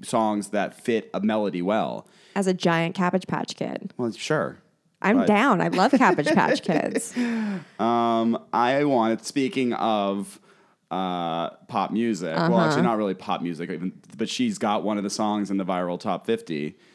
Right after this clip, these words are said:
Speaker 1: is Danielle of Cash Me Outside fame.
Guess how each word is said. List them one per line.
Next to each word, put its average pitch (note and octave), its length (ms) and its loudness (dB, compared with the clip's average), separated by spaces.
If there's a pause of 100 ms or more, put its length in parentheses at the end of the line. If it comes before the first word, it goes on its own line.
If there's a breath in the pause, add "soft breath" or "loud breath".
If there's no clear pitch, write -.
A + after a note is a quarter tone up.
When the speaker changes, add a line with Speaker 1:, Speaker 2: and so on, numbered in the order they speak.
(260 soft breath)
Speaker 1:
is F#2 400 -2
Danielle G2 640 0
of E2+ 140 -6
Cash - 280 -8
Me F#2 80 -2
Outside E2+ 460 -4
fame. D3+ 420 -4